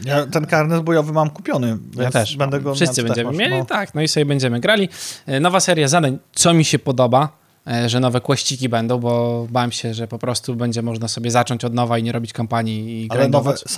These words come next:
Speaker 1: side questy czy nowe questy w kampanii? Bo to jest, y, kluczowe.
Speaker 2: No właśnie, nowe k-, questy w kampanii miały być.
Speaker 1: Aha.
Speaker 2: Jakaś kampania, ale to może, wydaje mi się, że to będzie chain quest po prostu jakiś.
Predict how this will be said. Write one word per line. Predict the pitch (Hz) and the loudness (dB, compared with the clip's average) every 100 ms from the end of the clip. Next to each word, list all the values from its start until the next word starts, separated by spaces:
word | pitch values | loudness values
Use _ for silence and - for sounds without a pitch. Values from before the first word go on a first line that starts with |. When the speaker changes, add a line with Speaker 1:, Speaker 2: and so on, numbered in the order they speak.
| 139 | -2
Speaker 1:
side | 139 | 0
questy | 165 170 196 | 0 0 0
czy | 180 170 | -4 0
nowe | 160 151 | 0 0
questy | 165 143 147 | -2 -4 -6
w | |
kampanii? | - - 208 120 | -8 -2 -2 -2
Bo | 117 | -2
to | 160 | 0
jest, | 127 - - | -2 -8 -20
y, | |
kluczowe. | - 117 - 143 | -18 -18 -6 2
Speaker 2:
No | 156 | 4
właśnie, | 165 180 190 | 4 4 4
nowe | 233 254 | 4 2
k-, | 156 - - - | 0 -10 -20 -16
questy | - 196 - 208 | -2 -2 -2 -8
w | |
kampanii | - 190 - 170 120 107 | -2 -2 0 0 2 0
miały | 104 104 107 | -4 -4 -2
być. | 110 | -2
Speaker 1:
Aha. | 107 | 2
Speaker 2:
Jakaś | 147 120 | 2 2
kampania, | 151 151 170 214 220 | 0 2 2 2 4
ale | 180 | 2
to | 185 | 2
może, | 185 175 180 | 0 0 -2
wydaje | 170 170 180 | -2 -2 0
mi | 170 | 0
się, | |
że | |
to | 175 | -2
będzie | 160 156 - | -2 -2 0
chain | 151 127 | 0 0
quest | - 120 - | -4 -6 -6
po | 120 | -6
prostu | 131 - 151 | -6 -2 -2
jakiś. | 165 220 | -2 -6